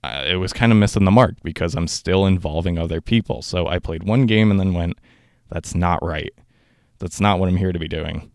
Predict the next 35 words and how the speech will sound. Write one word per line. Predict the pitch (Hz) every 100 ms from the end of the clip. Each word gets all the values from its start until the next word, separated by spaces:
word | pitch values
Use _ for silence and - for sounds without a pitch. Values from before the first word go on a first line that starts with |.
| -
So | -
I | 85
stopped | - - 92 92
doing | 104 92
that. | 82 80 -
I |
turned | - - 95
off | 80 78
literally | 85 87 85 82 85
everything | 85 85 92 87
that | 85
had | -
to | 90
deal | 85 85 87
with | 90
another | 90 85 82
person. | 87 85 95 98 _ _ _ -
Now, | 113
I | 110
love | 107 123
Dark | 95 90 107
Souls. | 123 135 - -
I | 95
could | 104 117
have | 104
played | - 104 98 87
Dark | 87 90
Souls | 110 113 117 - -
alone, | 101 113 127
like, | 110 90
offline | 95 98 - 95 104
or | 107
whatever. | 107 107 107 110 - - - _
Decided, | 107 120 113 113
no, | 107 113